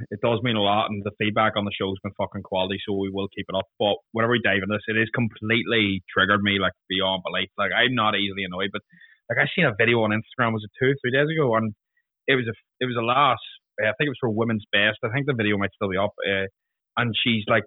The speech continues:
doing, like, curls with a frying pan, and, like, she's doing, like, fucking squats with a frying pan, overhead extend. And I'm like, not only is this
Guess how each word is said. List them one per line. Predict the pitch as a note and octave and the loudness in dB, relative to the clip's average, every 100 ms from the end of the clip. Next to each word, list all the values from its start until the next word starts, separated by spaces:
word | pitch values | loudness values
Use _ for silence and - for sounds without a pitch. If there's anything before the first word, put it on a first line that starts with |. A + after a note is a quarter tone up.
| _ | _
doing, | A#2+ A#2+ | 2 2
like, | A2+ G#2 _ _ _ | 2 -2 _ _ _
curls | - A2 A#2+ G#2 | 2 4 4 0
with | G#2 F#2 | -4 -2
a | |
frying | G#2+ G#2+ A#2 | -2 0 0
pan, | B2+ G2+ F#2 _ | 0 -2 -4 _
and, | G2 G2+ | -8 -4
like, | G2 F#2 - | -4 -6 -10
she's | G2 | -6
doing, | A2+ G#2 | -2 -2
like, | G2 F#2+ - | -2 -6 -4
fucking | G2 G2+ | -4 -4
squats | F#2 - G2+ G2+ - | -10 0 0 0 -2
with | G#2+ | -6
a | G2+ | -2
frying | G#2+ G#2 | -2 -2
pan, | A2 G2+ F#2+ - | -2 -4 -4 -6
overhead | G2+ G2+ G#2 | -4 0 0
extend. | F#2+ _ G2 G#2 _ - _ - | -2 _ -6 -6 _ -20 _ -4
And | |
I'm | C#3+ D#3+ | 0 2
like, | G#2+ G2 - _ _ _ | 2 0 -4 _ _ _
not | D3 E3 | 2 4
only | C#3 | 4
is | G#2+ - | 2 0
this | A2+ | -4